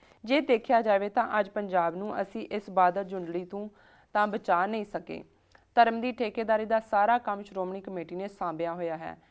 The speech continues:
ਧਰਮ ਨੂੰ ਸਹੀ ਰਾਹ 'ਤੇ ਤਾਂ ਕੀ ਪਾਉਣਾ ਹੈ? ਇਹਨਾਂ ਜਥੇਦਾਰਾਂ ਕੋਲੋਂ ਮੂਵੀਜ਼ 'ਤੇ ਬੈਨ ਲਵਾ ਲਓ, ਪਰ ਜੋ ਧਰਮ ਵਿੱਚ ਇੰਨੀਆਂ ਕੁਰੀਤੀਆਂ ਫੈਲ ਗਈਆਂ ਹਨ,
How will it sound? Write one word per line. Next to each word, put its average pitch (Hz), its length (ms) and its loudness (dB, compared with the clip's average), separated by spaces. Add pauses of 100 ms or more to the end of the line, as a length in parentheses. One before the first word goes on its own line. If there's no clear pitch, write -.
(260)
ਧਰਮ 269 200 6
ਨੂੰ 262 200 0
ਸਹੀ 262 340 -2
ਰਾਹ 220 220 6
'ਤੇ 247 200 -2
ਤਾਂ 240 240 -2
ਕੀ 247 260 -4
ਪਾਉਣਾ 208 340 -2
ਹੈ? 220 260 -4 (280)
ਇਹਨਾਂ 262 240 2
ਜਥੇਦਾਰਾਂ 226 540 2
ਕੋਲੋਂ 220 220 -6
ਮੂਵੀਜ਼ 214 340 -6
'ਤੇ 240 100 -4
ਬੈਨ 196 320 -2
ਲਵਾ 196 260 0
ਲਓ, 202 260 -4 (280)
ਪਰ 175 240 6 (220)
ਜੋ 254 200 2
ਧਰਮ 247 260 2
ਵਿੱਚ 226 200 -6
ਇੰਨੀਆਂ 240 380 -4
ਕੁਰੀਤੀਆਂ 233 460 -4
ਫੈਲ 202 260 2
ਗਈਆਂ 233 320 -4
ਹਨ, 175 220 -4